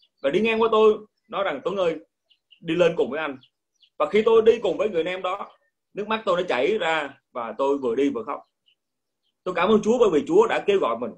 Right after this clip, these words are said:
ở trong một môi trường như vậy. Và khi tôi quỳ gối xuống ngay trước bục giảng cùng với vô số, ờ, sinh viên trường Nguyễn Thánh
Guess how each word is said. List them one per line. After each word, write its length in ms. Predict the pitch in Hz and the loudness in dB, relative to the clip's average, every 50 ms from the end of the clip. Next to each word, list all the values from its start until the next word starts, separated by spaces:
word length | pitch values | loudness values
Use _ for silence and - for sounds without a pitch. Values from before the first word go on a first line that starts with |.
| _ _ _ _ _ _ _ _ _ | _ _ _ _ _ _ _ _ _
ở 100 | - 160 - | -6 -2 -2
trong 140 | 180 170 | -2 -2
một 100 | 143 123 131 | -4 -4 -2
môi 120 | 147 147 147 | 0 0 0
trường 200 | 139 127 117 107 | 0 -4 -4 -6
như 80 | 107 120 110 | -8 -8 -10
vậy. 120 | 110 95 - _ _ _ _ _ _ _ _ _ _ _ _ _ _ _ _ _ _ _ _ _ _ _ _ _ _ _ _ _ _ _ _ - | -10 -10 -12 _ _ _ _ _ _ _ _ _ _ _ _ _ _ _ _ _ _ _ _ _ _ _ _ _ _ _ _ _ _ _ _ -6
Và 80 | 139 | 0
khi 140 | - 220 240 233 | 2 2 4 6
tôi 100 | 247 233 | 6 6
quỳ 160 | 220 190 165 151 | 6 6 4 4
gối 160 | 170 196 208 | 2 2 2
xuống 220 | - 220 247 262 | 2 0 -2 0
ngay 200 | 247 214 214 208 - | 0 0 0 0 -2
trước 100 | 262 233 | -4 -8
bục 100 | 170 139 131 | -8 -6 -4
giảng 260 | 123 117 123 147 - - _ _ _ _ _ _ _ _ _ _ _ | -4 -4 -6 -8 -12 -18 _ _ _ _ _ _ _ _ _ _ _
cùng 200 | 160 156 143 143 | 0 0 0 2
với 340 | 151 165 196 226 247 285 - 190 | 2 2 4 2 2 0 0 2
vô 160 | 208 208 208 | 2 2 2
số, 480 | 202 220 196 208 240 294 - - - _ _ _ _ _ _ _ _ _ _ _ _ _ _ _ | 2 2 0 0 0 0 -2 -6 -10 _ _ _ _ _ _ _ _ _ _ _ _ _ _ _
ờ, 320 | - 127 127 127 123 120 143 | -6 -4 -4 -2 -2 -4 -2
sinh 200 | - 214 214 214 | -2 -2 2 4
viên 260 | 220 220 214 196 - | 6 6 4 4 0
trường 160 | 165 151 135 | -2 -2 -2
Nguyễn 120 | 127 131 - | -2 -4 -8
Thánh 220 | 156 147 127 110 | -10 -10 -10 -14